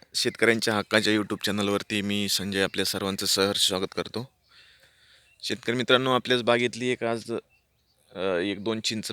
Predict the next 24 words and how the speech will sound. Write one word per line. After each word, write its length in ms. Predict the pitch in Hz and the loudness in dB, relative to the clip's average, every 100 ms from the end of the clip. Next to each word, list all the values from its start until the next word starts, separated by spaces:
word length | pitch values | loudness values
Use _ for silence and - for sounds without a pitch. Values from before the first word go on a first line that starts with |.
| - | -2
पाहणार 280 | 104 101 | -2 0
आहोत. 260 | 98 95 - 104 123 _ 87 | 0 -2 -2 -4 -6 _ 6
गावरान 360 | 107 107 110 110 | 8 8 6 2
चिंच. 300 | 113 101 92 | -4 -6 -6
त्या 400 | 78 60 98 104 | -8 -4 0 4
गावरान 380 | 101 107 113 | 4 4 0
चिंचाला 560 | 113 117 110 117 110 101 - _ - - _ - | -2 -8 -6 -4 -2 -2 -4 _ -20 -20 _ 0
कशा 220 | 113 123 | 2 2
प्रमाणावर 460 | - 110 107 104 95 | 0 0 2 0 0
फळ 120 | 107 104 | 2 4
लागलंय 280 | 98 90 80 | 6 4 2
आपण 420 | 78 92 92 90 - - - - - - - - - | 0 0 0 -2 -6 -18 -18 -20 -20 -20 -20 -20 -6
ते 80 | 101 | 2
आजच्या 380 | 98 98 113 107 | 2 4 2 2
व्हिडिओमध्ये 600 | 101 101 104 104 98 104 95 - | 2 2 2 0 0 -2 -2 -2
पाहणार 320 | 104 101 95 | -2 0 0
आहोत. 260 | 95 90 110 131 _ _ _ _ _ _ | 0 -2 -4 -6 _ _ _ _ _ _
योग्य 320 | 87 110 110 113 | 2 2 4 2
पाणी 340 | 110 110 113 | 4 4 4
व्यवस्थापन 600 | 110 110 - 110 110 104 120 - _ _ _ _ _ _ _ _ _ _ _ _ _ _ _ - | 2 2 0 -2 0 0 -4 -14 _ _ _ _ _ _ _ _ _ _ _ _ _ _ _ -6
आणि 440 | 98 104 107 101 - | -4 -2 -2 -2 -4
वातावरण 460 | 101 101 - 107 110 | 2 2 4 4 4
निर्मिती 460 | 107 104 107 98 101 | 0 0 -2 -4 2
जर 160 | 104 | 2